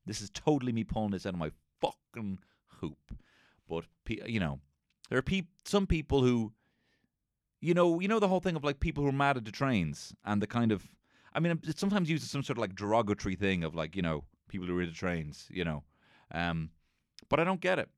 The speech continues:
Anyway, he's, he's now a bus driver, you know. Um, and, but he's, but, you know, as, as a, you know, he couldn't quite, you know, get into the trains, but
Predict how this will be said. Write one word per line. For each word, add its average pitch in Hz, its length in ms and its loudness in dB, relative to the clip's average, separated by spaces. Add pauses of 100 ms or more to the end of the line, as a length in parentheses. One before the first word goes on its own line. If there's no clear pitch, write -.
(160)
Anyway, 117 240 0
he's, 123 260 -4
he's 127 300 -4
now 117 160 0
a 101 40 0
bus 101 200 0
driver, 78 400 -6 (420)
you 85 140 -4
know. 82 260 -2 (560)
Um, 80 600 -6 (300)
and, 76 360 -6 (220)
but 78 180 -4
he's, 85 340 -6 (100)
but, 80 200 -4 (160)
you 90 100 -6
know, 80 120 -4
as, 90 160 -4
as 82 160 -6
a, 87 120 -8
you 98 80 -6
know, 71 140 -6 (340)
he 98 80 -6
couldn't 139 200 2
quite, 120 240 0 (200)
you 127 80 -6
know, 95 80 0
get 95 140 -2
into 92 180 -4
the 90 60 -2
trains, 78 400 -8
but 80 200 -8